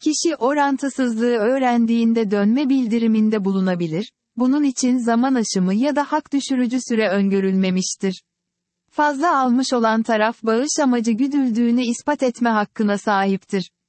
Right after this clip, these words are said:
Ancak ispat edemezse dönme bildiriminde bulunan taraf altı ay sonra sözleşmeyi feshedebilecektir. Bunun yanında kanun koyucu bakım alacaklısına da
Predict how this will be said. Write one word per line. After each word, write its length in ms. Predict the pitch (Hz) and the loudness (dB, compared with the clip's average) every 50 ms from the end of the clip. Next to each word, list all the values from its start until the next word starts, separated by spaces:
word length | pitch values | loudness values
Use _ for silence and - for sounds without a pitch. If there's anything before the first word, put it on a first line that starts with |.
| _ _ _ 254 | _ _ _ -2
Ancak 480 | 302 339 349 339 339 339 320 - - | -2 0 0 0 -2 -2 -2 -4 -4
ispat 380 | 277 269 - - - 311 294 - | -4 -4 -2 -2 -2 -2 0 0
edemezse 680 | 302 311 277 302 269 247 240 233 220 - - 240 220 190 | -2 0 0 0 0 0 0 -2 -2 -2 -2 -2 0 0
dönme 380 | 208 202 208 220 247 294 269 | 0 2 2 2 2 2 2
bildiriminde 720 | 262 269 247 220 202 226 214 220 208 208 208 208 214 208 185 | 0 0 0 0 0 0 0 2 2 2 2 2 0 0 0
bulunan 420 | 202 202 202 196 202 196 196 208 | 0 0 0 0 0 0 0 0
taraf 360 | - 233 220 208 208 208 - | 0 0 0 0 0 -2 -2
altı 360 | 196 170 214 220 226 - 359 | -2 -2 -2 -2 -2 -2 -2
ay 160 | 349 320 302 277 - - | 0 0 0 -2 -2 -2
sonra 360 | 277 254 240 233 240 262 269 - | -2 0 0 0 0 -2 -2 -2
sözleşmeyi 640 | - 262 240 226 220 240 240 226 - - 262 262 285 277 | -2 -2 0 0 0 -2 -2 -2 -2 -2 0 0 0 -2
feshedebilecektir. 1200 | - 302 277 - - 247 220 233 226 208 220 208 202 190 196 190 190 - - - 196 185 - - _ _ _ _ _ _ _ _ _ _ _ _ _ | -2 -4 -4 -2 -2 -2 0 0 0 0 0 0 0 0 0 -2 -2 -4 -4 -4 -4 -4 -6 -10 _ _ _ _ _ _ _ _ _ _ _ _ _
Bunun 320 | 233 254 294 294 349 370 359 | -2 0 0 0 0 0 0
yanında 480 | 330 302 269 262 254 247 240 240 247 | 0 2 2 2 2 2 2 0 -2
kanun 500 | 247 - 254 233 226 226 240 285 320 320 | -2 -2 0 0 2 2 2 0 0 -2
koyucu 480 | 311 - 294 247 226 220 202 214 226 202 | -2 -2 -2 0 0 0 0 0 0 0
bakım 300 | 208 208 - - 330 311 | 0 -2 -2 -2 -2 0
alacaklısına 880 | 277 254 233 220 196 208 208 208 - - 208 202 - 233 220 208 208 196 | 0 0 0 0 0 0 -2 -2 -2 -4 -6 -4 -2 -2 0 0 0 0
da 80 | 220 | -2